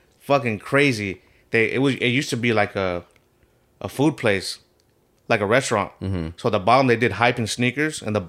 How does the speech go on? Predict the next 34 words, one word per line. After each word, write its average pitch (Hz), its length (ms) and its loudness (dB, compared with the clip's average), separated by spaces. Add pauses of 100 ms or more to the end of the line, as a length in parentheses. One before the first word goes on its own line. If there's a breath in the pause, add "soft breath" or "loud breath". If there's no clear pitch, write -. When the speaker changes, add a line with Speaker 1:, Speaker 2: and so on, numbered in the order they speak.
(120)
Speaker 1:
upstairs, 147 480 2
you 123 60 0
can 120 80 -2
go 131 100 2
through 117 200 -2
upstairs, 143 500 0 (300 soft breath)
it's 101 140 -4
vintage. 101 520 -2 (400 soft breath)
I 107 100 2
was 104 80 0
like, 90 180 -4
"This 107 140 -4
store 113 240 0
is, 101 80 0
like, 92 160 -2
the 92 80 -10
beautiful, 104 580 -2
like, 95 220 -2 (440 soft breath)
the 104 100 0
most 117 260 2
beautiful 127 320 2
store 117 240 -2
I've 107 100 0
ever 107 140 -2
seen 117 220 0
in 104 80 0
my 98 100 4
life." 101 260 4
That - 180 4
does - 180 2
this 160 180 -2
shit. 98 340 -6
Speaker 2:
<laughs> - 60 -16 (1300 loud breath)
Speaker 1:
Yeah. - 60 -16